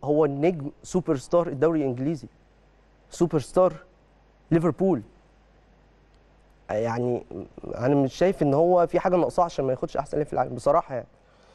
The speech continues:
فهنا لوم وعتاب يعني، آه، الأشقاء لهذه ال-، الدول في الحقيقة. لكن إن شاء الله بإذن الله الفترة اللي جاية أكيد هيكون في مساندة ودعم كبير جدًا من كل الدول العربية إن شاء الله، كمان في، في الجايزة ال-، ال-، الجديدة السنة الجاية،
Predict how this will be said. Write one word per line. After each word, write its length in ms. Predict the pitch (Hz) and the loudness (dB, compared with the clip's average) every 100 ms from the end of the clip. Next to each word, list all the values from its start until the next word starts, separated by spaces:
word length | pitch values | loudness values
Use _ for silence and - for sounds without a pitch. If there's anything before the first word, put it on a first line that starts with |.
| _ _ _ | _ _ _
فهنا 360 | 151 196 262 - | 2 4 4 2
لوم 360 | 180 214 233 170 | 2 4 4 2
وعتاب 400 | 156 - 208 170 _ - | 0 2 2 0 _ -4
يعني، 360 | 139 139 139 - - | -2 0 -2 -4 -6
آه، 360 | 120 87 - | -4 -4 -4
الأشقاء 540 | 135 - - - 190 185 - _ _ _ - _ _ _ _ _ | -2 -2 -4 -2 0 0 -4 _ _ _ -20 _ _ _ _ _
لهذه 800 | 151 185 - 139 120 135 143 160 | 2 2 2 0 2 2 2 2
ال-، 480 | 135 117 113 110 113 | 2 0 -2 -2 0
الدول 380 | 110 110 143 110 | 0 2 2 0
في 80 | 98 | -4
الحقيقة. 300 | - - - _ _ _ _ _ _ - _ _ - | -12 -14 -16 _ _ _ _ _ _ -20 _ _ 0
لكن 240 | 220 262 226 | 2 4 2
إن 80 | |
شاء 180 | - 226 | 4 2
الله 140 | 214 208 | 4 2
بإذن 280 | 202 185 | 0 0
الله 140 | 180 190 | 4 4
الفترة 360 | 175 185 - | 4 -2 0
اللي 140 | 156 143 | 0 0
جاية 260 | 160 127 | 0 0
أكيد 180 | 139 165 | -2 -6
هيكون 260 | 151 135 151 | -8 -8 -6
في 100 | 143 | -4
مساندة 380 | 139 147 143 139 | -2 0 2 2
ودعم 320 | 127 139 131 | 2 0 0
كبير 240 | 120 139 | -4 -4
جدًا 280 | 123 135 123 | -4 -4 -2
من 100 | 127 | -2
كل 180 | 117 135 | -2 0
الدول 240 | 123 131 | 2 2
العربية 360 | 127 113 117 135 | 2 0 0 0
إن 60 | 127 | 0
شاء 160 | 131 | 0
الله، 120 | 127 | 0
كمان 280 | 127 120 127 | 0 0 0
في، 280 | 120 120 120 | -2 -8 -6
في 120 | - | -6
الجايزة 420 | 117 123 123 120 | 0 2 2 2
ال-، 200 | 113 - | 0 0
ال-، 280 | 110 107 - | -2 -2 -2
الجديدة 400 | 113 117 123 143 | -4 -2 -2 0
السنة 240 | 127 135 123 | 2 2 2
الجاية، 340 | 135 156 | 2 2